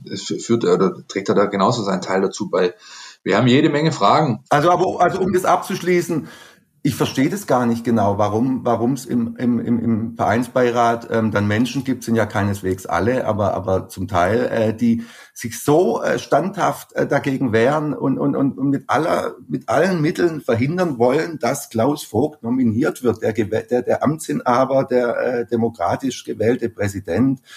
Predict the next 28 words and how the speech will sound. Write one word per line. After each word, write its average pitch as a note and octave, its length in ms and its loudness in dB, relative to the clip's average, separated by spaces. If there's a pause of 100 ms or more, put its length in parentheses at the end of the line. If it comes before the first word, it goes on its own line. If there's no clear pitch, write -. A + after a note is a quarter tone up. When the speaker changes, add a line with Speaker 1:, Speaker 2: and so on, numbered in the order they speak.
(420)
Speaker 2:
Also, A#2+ 540 2 (800)
ich - 340 -12 (240)
wäre D#3+ 480 4
mal D3+ 360 2
gespannt, D#3 640 0
äh, D#3 180 0
wie D3+ 100 -2
sie C#3+ 120 -4
das C#3+ 260 -4
begründen F#3 720 0
würden, F3 600 2
wenn's E3+ 220 2
so E3+ 140 0
kommt. F#3 500 0
Und - 300 -4
ich - 180 -10
wäre C#3+ 460 2
auch C3+ 300 2
gespannt C3+ 580 0
auf B2+ 140 -4
die B2+ 100 -6
Reaktion, A#2+ 800 0
äh, A#2 340 4
auf A2+ 280 -2
der G2+ 100 -6
Fanseite. D3 1080 2
Und, B2+ 600 -2
ähm, A2+ 480 0